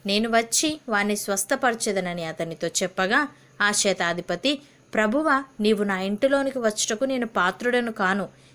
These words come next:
నీవు మాట మాత్రము సెలవిమ్ము, అప్పుడు నా దాసుడు స్వస్థపరచబడును. నేను కూడా అధికారమునకు లోబడిన వాడను. నా చేతి క్రింద సైనికులున్నారు. నేను ఒకరిని పొమ్మంటే పోవును, ఒకరిని రమ్మంటే వచ్చును. నా దాసుని ఈ పని చేయమంటే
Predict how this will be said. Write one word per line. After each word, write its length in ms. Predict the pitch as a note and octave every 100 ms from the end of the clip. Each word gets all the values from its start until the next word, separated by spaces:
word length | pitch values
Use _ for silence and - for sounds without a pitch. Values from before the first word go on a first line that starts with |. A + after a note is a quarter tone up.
| -
నీవు 240 | G3+ G#3+ G3+
మాట 340 | F#3 F3 G3+
మాత్రము 440 | C4 C4 B3+ C4 C4
సెలవిమ్ము, 580 | - A3 G#3+ G#3 F#3 - - -
అప్పుడు 260 | - - G3+
నా 180 | F#3 F3
దాసుడు 480 | E3+ F#3+ - G#3+
స్వస్థపరచబడును. 960 | A#3 G#3 - A#3 A#3 A3+ A3+ G#3 F#3+ E3 - - - -
నేను 220 | G#3+ A3 B3
కూడా 240 | C#4+ G3
అధికారమునకు 800 | D4 B3+ B3 B3+ B3+ B3 B3 B3
లోబడిన 460 | G#3+ G#3+ G#3+ G#3+ G3+
వాడను. 360 | F#3 F3+ E3 - -
నా 140 | E3+
చేతి 400 | - - F#3 G#3+
క్రింద 280 | A#3 A3+ G#3
సైనికులున్నారు. 920 | A3+ - G3 A3+ A3+ A#3+ G#3+ F3+ E3 - -
నేను 260 | F3+ F3+
ఒకరిని 320 | E3+ D#3 F3 F3
పొమ్మంటే 480 | E3+ F3 G#3 G#3+
పోవును, 460 | A3 A3 G#3+ G#3+ C#4 A#3
ఒకరిని 340 | - G#3 G3+
రమ్మంటే 440 | F3+ F#3 G#3+ A3+
వచ్చును. 440 | A3 F#3+ - F#3+ E3+ - - - -
నా 80 | G#3
దాసుని 680 | G3 G3+ B3+ - D4 B3+ C4+ A#3+
ఈ 100 | G#3+
పని 320 | - A3 C4 -
చేయమంటే 480 | A#3+ A#3 A#3 A3+